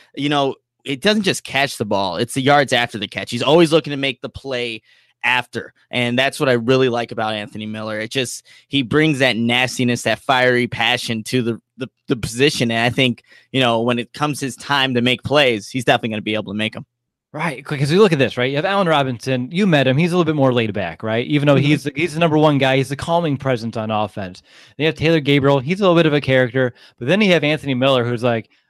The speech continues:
Speaker 2: "I'm the best guy here. I am gonna beat you every play, so you better bring it or else I'm gonna beat you."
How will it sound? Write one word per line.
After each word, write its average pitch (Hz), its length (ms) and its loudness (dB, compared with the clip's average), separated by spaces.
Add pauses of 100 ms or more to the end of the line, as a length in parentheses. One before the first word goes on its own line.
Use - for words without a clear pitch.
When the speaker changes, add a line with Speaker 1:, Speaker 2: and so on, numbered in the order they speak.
(120)
Speaker 2:
"I'm 151 240 -4
the 135 100 0
best 139 380 0
guy 131 260 2
here. 127 300 -2
I 147 480 -2
am 131 140 -8
gonna 131 220 -2
beat 139 260 -4
you 131 160 -2
every 139 180 0
play, 131 320 0
so 120 440 -6
you 131 140 -4
better 156 200 4
bring 151 260 4
it 123 80 2
or 131 60 4
else 131 160 2
I'm 139 240 0
gonna 127 180 2
beat 120 220 -2
you." 123 320 2